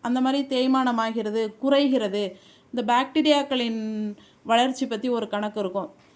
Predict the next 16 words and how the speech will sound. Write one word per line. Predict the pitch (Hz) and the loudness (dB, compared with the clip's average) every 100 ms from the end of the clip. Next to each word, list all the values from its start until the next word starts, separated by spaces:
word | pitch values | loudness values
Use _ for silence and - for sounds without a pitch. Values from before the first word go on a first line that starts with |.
| _ - | _ -2
அதுல | 247 247 262 | 0 2 2
வந்து | 254 262 285 269 233 214 202 196 - 208 | 2 2 2 2 2 0 -2 -4 -10 -2
வளரும், | 226 240 269 294 381 370 _ | 0 2 2 2 0 -8 _
குறையும். | 254 233 233 202 - | -4 -2 -2 -4 -6
அந்த | 233 254 | -4 0
மாதிரி | 269 294 | 2 2
வரும்பொழுது, | 269 254 240 247 294 | 0 0 0 0 0
வளருது, | 247 233 262 294 269 277 285 | 0 0 2 2 2 2 0
அப்படி | - 208 226 | 0 -2 -2
அதிகரிக்குதுன்னு | 233 233 269 269 269 269 | -2 0 0 0 0 0
வரும்பொழுதெல்லாம் | 254 220 214 202 202 196 220 233 | 0 -2 -2 -2 -2 -4 -4 -4
பிளஸ். | 214 196 - 180 - _ _ _ _ _ _ - | -4 -4 -8 -10 -12 _ _ _ _ _ _ -2
குறையுது, | 269 262 285 277 269 269 - | 2 4 4 2 2 0 0
தேய்மானம் | 240 262 269 269 247 | 0 2 2 2 0
அடைகிறதுன்னு | 240 233 233 226 247 | 0 -2 -2 0 0
வரும்போதெல்லாம் | 233 214 208 208 196 277 | 0 -2 -2 -2 0 -2